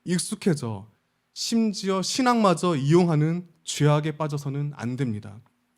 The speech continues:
비록 휘청거리고 때때로 넘어지더라도 그럼에도 여전히 예수 그리스도를 나의 유일한 구원자로 고백해야 합니다.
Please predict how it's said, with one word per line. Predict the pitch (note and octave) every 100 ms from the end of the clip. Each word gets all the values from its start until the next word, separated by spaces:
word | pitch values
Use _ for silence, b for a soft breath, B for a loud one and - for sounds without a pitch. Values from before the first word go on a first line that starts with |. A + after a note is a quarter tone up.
| _
비록 | - C#3+ D3+ D3
휘청거리고 | A3 - A#3+ G#3 C#3+ A#2 B2 A#2 A#2 _ _ _ _ _
때때로 | - G3 F#3+ F3+
넘어지더라도 | D3 C#3+ G3+ G3+ D3+ D#3 A#2+ A2 A#2 G#2+ A2+ _ _ _ _ _ _ _ b
그럼에도 | - F#3+ F#3+ F3+ E3+
여전히 | B2+ C#3+ E3 F3 D3+
예수 | D3 F#3 A#3
그리스도를 | - E3+ E3 D#3+ E3 F#3+ - b b -
나의 | C3+ C#3+ D#3+ C#3+
유일한 | E3 G#3+ G3+ G3 F#3+
구원자로 | F#3 E3 E3 D#3+ C#3+ C#3+ D#3+ F3 _
고백해야 | - C#3+ F3 D#3+ - C#3+
합니다. | A2+ G#2 G#2+